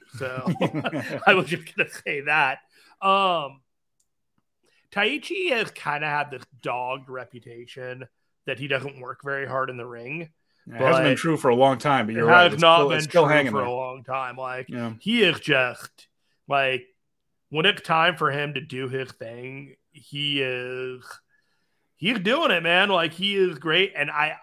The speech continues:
Speaker 1: I kinda thought when I was looking at this match, like, you know, if there was an upset special, uh,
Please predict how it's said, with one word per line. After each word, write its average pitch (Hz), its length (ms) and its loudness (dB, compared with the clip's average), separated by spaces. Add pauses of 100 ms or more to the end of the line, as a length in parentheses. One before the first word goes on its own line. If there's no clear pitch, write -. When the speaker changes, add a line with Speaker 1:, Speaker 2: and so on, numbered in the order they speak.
(100)
Speaker 1:
I 151 80 -6
kinda 156 360 0
thought 160 420 0
when 139 100 -6
I 135 80 0
was 127 120 -8
looking 143 180 -10
at 139 60 -16
this - 80 -20
match, 143 220 -8
like, 135 180 -8 (420)
you 151 80 -4
know, 156 180 2
if 139 60 -4
there 156 140 4
was 175 140 0
an 160 140 -6
upset 147 480 -8
special, 156 640 -6 (500)
uh, 135 440 -8